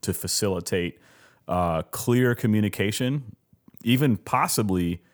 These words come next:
true information that underneath of it has facts. Uh, and those facts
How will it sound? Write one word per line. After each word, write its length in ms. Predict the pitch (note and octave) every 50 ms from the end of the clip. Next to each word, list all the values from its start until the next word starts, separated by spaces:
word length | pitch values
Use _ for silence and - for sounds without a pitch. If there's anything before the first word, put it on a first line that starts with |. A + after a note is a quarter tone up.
| _ _ _
true 320 | - - - C3 D3 D3
information 760 | B2 G#2 G2+ - G2 F2 E2+ D#2+ D#2 - - F2 E2 E2 F2+ - _ _ _ _ _ _ _
that 280 | - G2+ G2 F#2+ F#2 -
underneath 460 | - A#2 B2+ C3+ B2+ A2+ A#2 C3+ C#3 -
of 80 | G#2 F2+
it 60 | E2+
has 240 | F#2 F#2 F2 - -
facts. 580 | - A2 G#2 G2 F#2 - - - - - - - _ _ _ _ _ _ _ _ _ _ _ -
Uh, 220 | G2 F#2+ F#2 F#2+
and 120 | - G2 F#2+
those 220 | G2 F#2+ - -
facts 400 | - - A#2+ C3 C3+ C3 - -